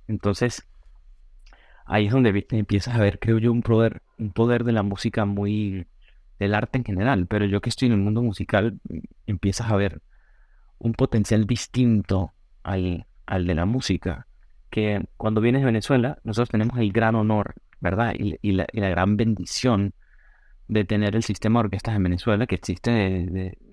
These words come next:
mediados de los setenta. Y, por cierto, ha colaborado con todos los, con todos los gobiernos que han existido en Venezuela desde entonces. Una organización que le ha tocado que levantar dinero y buscar la forma de que miles de niños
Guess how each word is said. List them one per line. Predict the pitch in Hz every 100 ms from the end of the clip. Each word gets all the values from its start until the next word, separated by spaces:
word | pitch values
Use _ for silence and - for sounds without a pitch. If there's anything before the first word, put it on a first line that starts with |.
| -
mediados | 95 87 95 110
de | 117
los | 92
setenta. | 101 95 92 - - _ - _ _ _ - -
Y, | 120
por | - 110
cierto, | 117 139
ha |
colaborado | 147 143 107 117
con | 131 113
todos | 117 127
los, | 131 107 - - -
con | 107
todos | 101 110 123
los | 127
gobiernos | 107 101 101 117 117
que | 110
han |
existido | 113 - 95 113
en | 117
Venezuela | 117 92 101 113
desde | 101
entonces. | 87 110 104 - - - - - _ - -
Una | - 117
organización | 135 107 104 101 110
que | 127
le |
ha | 98
tocado | 113 - 113 120 - - _ _ _ - -
que | 110
levantar | 117 113 104 95
dinero | 110 113 113
y |
buscar | 123 -
la | 101
forma | 104 110 117 120
de | 101
que | 92 95 - - _
miles | 120 143 139 131
de | 117
niños | 113 120 143 139 -